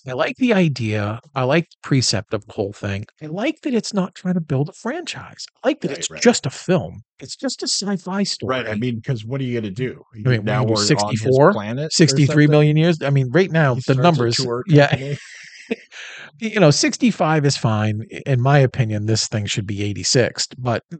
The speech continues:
Speaker 1: it's fine. But don't do a sixty-six or a sixty-seven.
Speaker 2: Right, right,
Speaker 1: Like,
Speaker 2: right.
Speaker 1: knock it off.
Speaker 2: But, uh, but I, I do have to say, like we started at the beginning, right? If you,
Speaker 1: Yeah.
Speaker 2: if you like the trailer
Speaker 1: Yeah.
Speaker 2: and you can forgive some stuff,
Speaker 1: Some stuff.
Speaker 2: right?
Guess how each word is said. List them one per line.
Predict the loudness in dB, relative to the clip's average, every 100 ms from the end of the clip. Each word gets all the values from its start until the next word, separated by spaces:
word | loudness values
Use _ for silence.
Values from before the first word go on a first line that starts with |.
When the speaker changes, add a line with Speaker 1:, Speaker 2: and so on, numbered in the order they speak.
| _
Speaker 1:
it's | -2 -2 0
fine. | -2 -2 -4
But | -6 -8
don't | 0 0 0
do | -2
a |
sixty-six | -2 -2 -4 -6 -4 -2 -2 -4
or | -6
a | -4
sixty-seven. | -6 -6 -4 -2 0 -2 0
Speaker 2:
Right, |
right, | -2
Speaker 1:
Like, | -2
Speaker 2:
right. | -14 -18 _
Speaker 1:
knock | -4 -4 -4
it | -6
off. | -6 2
Speaker 2:
But, | 4 4 2
uh, | 4 6 4 2 2
but | 4
I, | 4 0 _
I | -4 -4
do | 0 4
have | 4 2
to | -2
say, | 2 4 4
like | 2 -2 -2
we | -2 -2 -2
started | 0 2 2 0
at | -4 -4
the |
beginning, | -10 -8 -8 -10 -16
right? | -14 -14 -12
If | -8
you, | -4 -4
Speaker 1:
Yeah. | -4 -8
Speaker 2:
if | -6
you | -4 0
like | 2 2 -2
the | -12
trailer | -4 -2 -2 -4 -10 -14 _ _ _ _ _ 0
Speaker 1:
Yeah. | 0 2
Speaker 2:
and | 0 0
you | 2
can | 0 0
forgive | -2 -2 0 -2 -6 -14 _
some | -20 -20
stuff, | -14 -10 -2
Speaker 1:
Some | 0 0
stuff. | 0 -2 -2 -4
Speaker 2:
right? | -4 -4